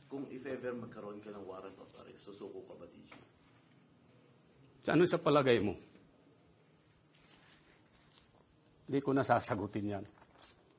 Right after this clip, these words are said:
Speaker 2: Pero hindi ako para sa lumaban sa gobyernong ito. Dahil alam ko, sabi nga nung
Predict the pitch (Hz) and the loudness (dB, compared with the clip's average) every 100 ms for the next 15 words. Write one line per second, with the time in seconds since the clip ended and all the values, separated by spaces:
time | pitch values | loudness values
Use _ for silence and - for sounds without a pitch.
0 | - - - - - - 110 127 120 135 | -20 -20 -20 -20 -20 -2 2 2 4 6
1 | 131 127 139 135 139 143 135 143 147 147 | 6 4 8 10 10 6 4 8 8 8
2 | 156 147 143 139 160 131 131 131 127 127 | 6 6 4 0 0 2 6 8 8 6
3 | 113 113 165 - - - 147 165 170 180 | 4 6 6 4 -10 -2 2 6 8 8
4 | 180 175 143 - - - _ _ _ _ | 8 8 8 6 -12 -20 _ _ _ _
5 | _ - 147 139 143 151 147 147 143 | _ 6 8 8 8 8 6 2 2